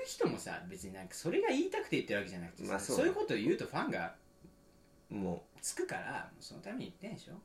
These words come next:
Speaker 2: やっぱ女の子は女の子の味方を増やしたい。
Speaker 1: 味方みたいなファンを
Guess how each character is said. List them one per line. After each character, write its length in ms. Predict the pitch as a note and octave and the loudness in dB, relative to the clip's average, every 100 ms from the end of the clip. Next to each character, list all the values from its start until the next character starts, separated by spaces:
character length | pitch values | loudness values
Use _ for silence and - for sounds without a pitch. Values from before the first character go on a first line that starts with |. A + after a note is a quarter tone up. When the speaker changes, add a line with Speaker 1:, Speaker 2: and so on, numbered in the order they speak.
| - | -2
Speaker 2:
や 80 | - | 2
っ 20 | |
ぱ 80 | - | 4
女 400 | D#3 E4+ F4 E4+ | 4 4 4 4
の 140 | - | 6
子 80 | G2+ | 8
は 80 | G2+ | 8
女 240 | D#3+ F#3+ | 8 8
の 100 | E3 | 8
子 80 | G2 | 6
の 60 | |
味 120 | F#2 F#2 | 4 6
方 220 | A#2+ A#2 | 6 6
を 40 | |
増 80 | E3 | 8
や 140 | A#2+ | 8
し 140 | G3 G#3+ | 8 8
た 0 | |
い。 0 | |
Speaker 1:
味 0 | |
方 60 | |
み 40 | C#3 | 8
た 120 | D3 | 8
い 100 | A#2 | 6
な 300 | A#2+ A#2+ G#2+ - - - | 2 0 0 -8 -14 -6
フ 60 | |
ァ 80 | |
ン 20 | |
を 40 | E3 | -4